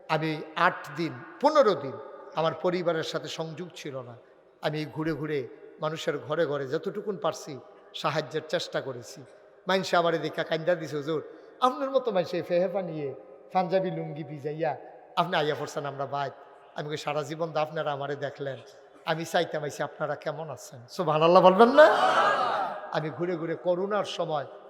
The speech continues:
আমি ঘরে ঘরে গিয়া গিয়া মানুষের সাহায্য দিয়ে আসছি, যারা বাজার করতে পারে নাই, খাইতে পারে নাই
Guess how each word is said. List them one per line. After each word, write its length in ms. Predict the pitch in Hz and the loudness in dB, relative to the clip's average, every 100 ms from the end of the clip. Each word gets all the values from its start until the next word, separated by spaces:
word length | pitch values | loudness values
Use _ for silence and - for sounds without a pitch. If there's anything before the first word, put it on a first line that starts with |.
| - | -4
আমি 200 | 170 165 131 | -4 -4 -6
ঘরে 200 | 170 196 | -4 0
ঘরে 220 | 180 170 | 0 0
গিয়া 280 | 139 170 170 | -2 -2 -2
গিয়া 320 | 151 165 135 - - - 160 | -2 -6 -6 -10 -20 -12 -6
মানুষের 380 | 156 170 170 | -6 -4 -6
সাহায্য 460 | - 160 147 143 147 | -6 -6 -4 -6 -8
দিয়ে 200 | 139 151 | -8 -8
আসছি, 360 | 139 - 147 - - - 185 | -10 -10 -12 -14 -18 -20 -2
যারা 220 | 143 143 | 0 0
বাজার 380 | 135 135 147 120 | 0 0 0 0
করতে 320 | 151 - 143 | -8 -8 -8
পারে 260 | 143 131 | -6 -6
নাই, 120 | 135 131 - | -10 -10 -10
খাইতে 280 | 147 160 | -10 -8
পারে 260 | 139 135 127 | -8 -8 -10
নাই 140 | 123 | -14